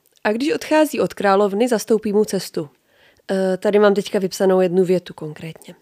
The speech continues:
Vstoupila mu do cesty a on se zastavil. Upřeně se na ní zahleděl v-, a v očích mu plál takový hlad, že málem ucukla.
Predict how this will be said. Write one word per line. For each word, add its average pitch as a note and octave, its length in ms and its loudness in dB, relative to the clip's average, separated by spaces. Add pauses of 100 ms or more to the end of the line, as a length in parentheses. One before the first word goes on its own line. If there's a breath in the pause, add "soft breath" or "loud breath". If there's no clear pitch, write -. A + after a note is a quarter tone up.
(200)
Vstoupila E4 500 4
mu D#4 120 8
do A3 120 2
cesty F3+ 540 -6 (240)
a G#3 80 -4
on G#3+ 160 2
se C4 140 2
zastavil. F3+ 580 -4 (540 soft breath)
Upřeně E4 420 2
se E4 140 0
na D#4 80 4
ní A3+ 160 6
zahleděl F3 640 -2
v-, - 120 -16 (100)
a F3 80 -2
v - 120 -10
očích C4 380 -2
mu B3+ 120 4
plál G#3 300 4
takový C4 600 -4 (420)
hlad, E3+ 420 -4 (440)
že G3 160 0
málem F#3+ 400 4
ucukla. - 460 -6